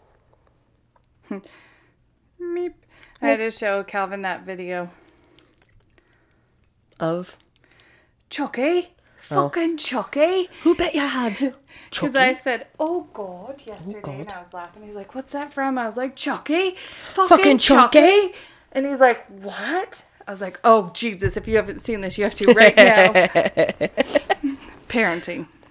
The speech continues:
Speaker 2: Right.
Speaker 1: He's in middle school now. He hears all that shit anyway.
Speaker 2: Mother
Speaker 1: What
Speaker 2: of the Year
Speaker 1: What he doesn't
Speaker 2: goes
Speaker 1: hear
Speaker 2: to
Speaker 1: from me? Huh? Yeah.
Speaker 2: Mother of the Year goes to
Speaker 1: I'm just preparing him for the rest of the middle school because he's like, "The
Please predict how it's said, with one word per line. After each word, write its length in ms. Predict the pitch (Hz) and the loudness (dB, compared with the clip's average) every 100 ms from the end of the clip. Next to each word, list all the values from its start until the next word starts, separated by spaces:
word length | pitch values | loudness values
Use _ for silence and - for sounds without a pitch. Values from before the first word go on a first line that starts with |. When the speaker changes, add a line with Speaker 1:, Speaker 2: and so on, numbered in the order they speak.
| _ _ - - - - - - - - - | _ _ -20 -20 -20 -16 -16 -16 -16 -14 -4
Speaker 2:
Right. 240 | 139 151 - - | -2 -2 -4 0
Speaker 1:
He's 180 | 330 | 2
in 140 | 311 233 | 4 4
middle 200 | 196 180 | 4 4
school 220 | 180 180 | 2 0
now. 200 | 170 165 | 2 2
He 160 | 190 202 | 0 0
hears 240 | 190 175 | 0 0
all 100 | 165 | 0
that 160 | 160 - | -2 -6
shit 160 | 208 | -4
anyway. 460 | 190 180 165 165 165 - | -4 -4 -4 -4 -8 -10
Speaker 2:
Mother 160 | 247 254 | -2 0
Speaker 1:
What 80 | 208 | 2
Speaker 2:
of 40 | 170 | 0
the 80 | |
Year 240 | 147 147 196 - | 0 0 -2 -10
Speaker 1:
What 120 | - 220 | -6 0
he 60 | |
doesn't 180 | 269 294 | 2 2
Speaker 2:
goes 140 | 277 | 4
Speaker 1:
hear 140 | 277 285 | 4 2
Speaker 2:
to 120 | 302 | 2
Speaker 1:
from 140 | 277 | 2
me? 260 | 269 302 302 - - _ _ - | 2 2 0 -6 -20 _ _ -4
Huh? 300 | 208 208 233 - | -2 -2 -4 -6
Yeah. 280 | 220 185 196 - - _ | -2 -2 -4 -12 -20 _
Speaker 2:
Mother 280 | 226 269 269 | 4 6 6
of 100 | 214 | 4
the 80 | 226 | 4
Year 220 | 220 190 | 2 2
goes 380 | 170 160 156 - | 2 0 0 -2
to 200 | - 180 | 0 2
Speaker 1:
I'm 60 | |
just 180 | 208 302 | 0 -2
preparing 520 | - 180 196 196 214 | -6 -4 4 6 6
him 140 | 226 226 | 4 2
for 180 | 220 196 | 0 0
the 140 | 175 | 2
rest 340 | 170 190 - | 4 4 2
of 80 | 202 | -4
the 60 | 180 | -2
middle 320 | 180 208 202 | -2 2 2
school 480 | - - 214 208 208 | 0 2 4 4 2
because 380 | 208 202 208 190 | -2 2 2 2
he's 120 | 214 | 4
like, 220 | 196 | 4
"The 80 | 185 | 2